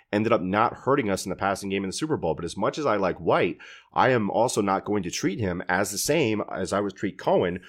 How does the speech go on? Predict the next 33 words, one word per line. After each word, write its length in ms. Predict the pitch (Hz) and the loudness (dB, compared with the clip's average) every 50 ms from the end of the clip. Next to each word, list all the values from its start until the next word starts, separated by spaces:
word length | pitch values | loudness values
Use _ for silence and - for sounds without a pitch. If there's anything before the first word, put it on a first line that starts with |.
| - _ _ | -20 _ _
who 80 | - 120 | 0 4
runs 200 | 113 113 101 95 | 4 4 2 2
his 100 | 98 - | -4 -2
forty 220 | - 151 160 156 | 2 2 2 2
time 320 | 127 - 110 98 98 95 - | 2 2 2 2 2 2 -2
a 40 | - | -4
second 420 | - - - - 135 - - 139 - | -4 -4 -2 -2 -2 0 0 -2 -2
and 120 | - 113 | 0 -2
a 40 | 104 92 | -2 -2
half 280 | - 107 90 80 - | 0 0 -2 -2 -2
faster. 400 | - 135 147 139 113 - - 82 | -2 0 0 0 -2 -2 -6 -8
So 140 | 76 - 101 | -6 -2 -4
he's 140 | 95 90 95 | -4 -2 -2
a 60 | 95 | -2
dynamic 600 | 73 101 95 92 87 90 92 110 127 143 143 - | 0 0 0 0 0 -2 0 0 0 0 -2 0
dude, 300 | - 92 92 95 107 113 - - - - - - | -2 0 0 0 -2 -4 -10 -18 -18 -18 -10 -4
and 180 | - 90 85 80 | -2 -2 0 2
what 180 | 101 120 - | 2 2 2
we 120 | 110 120 113 | 0 -4 -2
see 280 | - - - 151 147 123 | -2 0 2 2 2 2
in 60 | 110 | 2
the 80 | 101 | 0
first 360 | 95 - - 113 110 - - - | -2 0 0 0 0 0 -4 -4
fifteen 340 | 120 107 - - 113 98 | -4 -4 -2 -4 -6 -6
plays 340 | - - 127 135 143 120 101 | -2 -2 0 2 2 0 0
is 100 | 101 90 | -4 -4
going 220 | - 107 104 107 95 | 0 0 0 0 -2
to 80 | 95 | -6
tell 220 | - - 107 113 110 | -4 -2 0 0 0
us 120 | 95 - | 0 -2
a 40 | 92 | -8
whole 300 | - - 113 123 160 180 | -2 0 0 2 2 2
lot 320 | 165 143 127 95 90 - | 4 4 4 4 2 0